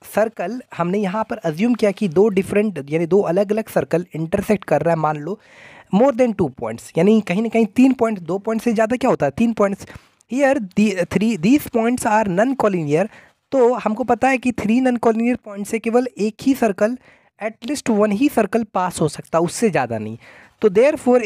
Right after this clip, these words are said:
therefore there must be only one circle। So our assumption is wrong, hence two different circle cannot intersect each other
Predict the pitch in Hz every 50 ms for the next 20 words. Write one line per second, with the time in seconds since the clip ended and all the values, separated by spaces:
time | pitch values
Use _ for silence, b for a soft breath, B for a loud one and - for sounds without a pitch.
0 | 190 - 160 196 233 277 311 - - 247 233 240 269 262 233 _ _ _ _ _
1 | _ _ _ - 156 160 208 240 277 269 226 196 214 262 285 - - 262 240 269
2 | 254 247 240 233 233 240 196 156 196 254 320 320 - - 190 165 - - 160 165
3 | 202 220 b b b b b b b b b b b _ _ _ _ - - -
4 | 262 240 233 247 277 262 _ _ _ _ _ _ _ _ _ _ _ _ _ -
5 | 185 202 208 226 277 294 254 233 240 208 240 262 269 - - 285 247 254 349 -
6 | - - 240 214 170 175 202 220 208 190 214 240 233 _ _ - - 247 240 226
7 | 247 254 - - _ _ _ - 247 269 294 240 247 262 262 - 254 220 220 247
8 | 240 - - 208 190 185 - 190 180 202 247 247 b b b b b b b b
9 | - 226 226 233 240 240 233 277 294 - - - - 208 208 214 196 220 226 220
10 | - - 226 - - - - - - - 202 190 156 156 151 160